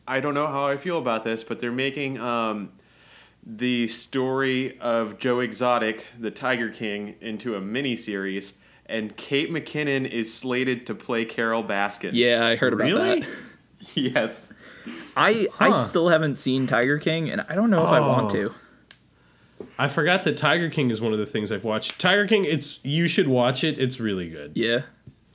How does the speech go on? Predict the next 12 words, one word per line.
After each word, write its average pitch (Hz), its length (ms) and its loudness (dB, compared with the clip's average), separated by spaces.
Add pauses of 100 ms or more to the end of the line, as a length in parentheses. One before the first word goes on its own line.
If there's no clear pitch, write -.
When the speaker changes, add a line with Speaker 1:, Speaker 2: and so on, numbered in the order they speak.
(180)
Speaker 3:
Yeah, 98 280 -4
it's, - 420 0 (880)
uh, 139 80 -4 (500)
it, - 140 -10 (480)
it's, - 260 2
it's - 420 0
unbelievable, 131 800 4
frankly. 95 580 -2 (200)
Uh, 156 40 -2
you, 160 240 2
like, 160 240 4
it's, - 520 0